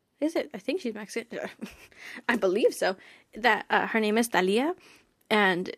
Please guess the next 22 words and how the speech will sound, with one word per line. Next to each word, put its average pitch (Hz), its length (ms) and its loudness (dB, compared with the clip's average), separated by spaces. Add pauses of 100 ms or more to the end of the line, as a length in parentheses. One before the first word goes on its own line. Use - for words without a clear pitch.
she's 214 480 -2 (120)
who 190 400 2 (340)
would 208 100 6
be 202 100 2
played 190 260 -2
a 180 60 2
lot 180 200 2
in 190 100 -4
my 185 80 -2
house 185 260 -6
growing 208 200 -2
up, 202 120 -4
especially 262 420 2
for 214 120 0
Christmas 208 340 -2
time. 190 200 -2
My 196 80 -4
parents 214 300 -2
love 196 280 0
her 202 160 -4
Christmas 220 520 -6
music. 247 440 -6